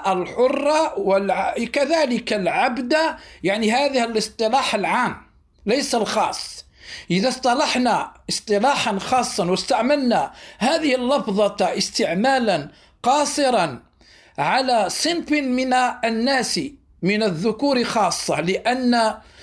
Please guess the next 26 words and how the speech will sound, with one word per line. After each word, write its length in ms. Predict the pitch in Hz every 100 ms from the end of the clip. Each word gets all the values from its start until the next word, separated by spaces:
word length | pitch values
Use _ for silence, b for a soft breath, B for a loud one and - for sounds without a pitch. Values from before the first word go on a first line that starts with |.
| B
ما 180 | 170 254
يقابل 640 | 311 285 277 269 226 247 226
العبد 540 | 196 180 240 214 202 330 311 -
الآمة، 720 | 214 214 277 269 233 170 -
أي 360 | 214 233 214 190 -
الجنس 440 | 147 220 277 -
الإناث، 640 | 233 196 202 240 185 - - B B B
لكن 320 | 190 254 302 285
إذا 300 | 269 277 269
جعلناه 580 | 254 233 285 277 240 233
قاصراً 720 | - 302 - 269 254 247 240 B B
وحاصراً 720 | 165 208 - 311 302 302 262 247
لصنف 600 | 202 202 311 359 330 294 277 254 B B
من 180 | 190 226
الناس 380 | 247 262 311 311 -
يعنى 380 | 302 240 240
به 200 | 202 214
العبد 380 | 202 185 220 185
غير 280 | 196 240 220 180
الحر، 340 | - 226 -
أي 80 | 180
المقابل 640 | 175 180 - 269 247 214 170
الحر، 380 | - 170 - - B B 175
لكن 300 | 269 277 277
هنا 240 | 285 269
كلمة 480 | 247 294 294 269